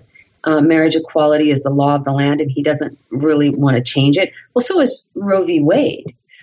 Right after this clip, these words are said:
Um, you know, and all it takes is one more conservative justice on there. Somebody's going to bring a challenge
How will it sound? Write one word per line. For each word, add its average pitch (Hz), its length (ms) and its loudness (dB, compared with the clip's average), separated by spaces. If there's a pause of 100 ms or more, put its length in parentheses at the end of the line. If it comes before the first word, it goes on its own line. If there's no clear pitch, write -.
(140)
Um, 165 520 0 (120)
you 208 200 -4
know, 190 120 -2
and 190 160 -2
all 220 180 0
it 151 120 -2
takes 226 340 -2
is 175 320 -2
one 185 460 -2
more 185 380 -2
conservative 165 840 -4
justice 202 480 -4
on 151 160 -2
there. 143 260 -2 (380)
Somebody's 208 540 -2
going 220 340 0
to 175 120 -4
bring 180 380 0
a 147 80 -2
challenge 170 920 -4